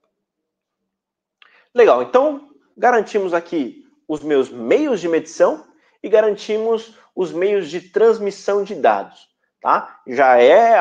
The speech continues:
uma coisa já bem avançada, já resolvi aquele problema, né, pessoal? Aqui já resolveu?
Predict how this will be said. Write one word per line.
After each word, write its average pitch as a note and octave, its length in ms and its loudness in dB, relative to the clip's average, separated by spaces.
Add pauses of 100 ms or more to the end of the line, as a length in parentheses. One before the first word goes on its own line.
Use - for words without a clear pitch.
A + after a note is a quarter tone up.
(140)
uma C3+ 240 -4
coisa B2+ 220 0
já G#2+ 240 -6
bem B2+ 340 -8
avançada, E3+ 800 -8 (340)
já C3+ 180 2
resolvi G3+ 380 0
aquele G#3 220 2
problema, D3+ 440 0
né, C#3+ 120 -4
pessoal? D3+ 320 -2
Aqui - 160 -6
já G#3 100 0
resolveu? E3 540 -2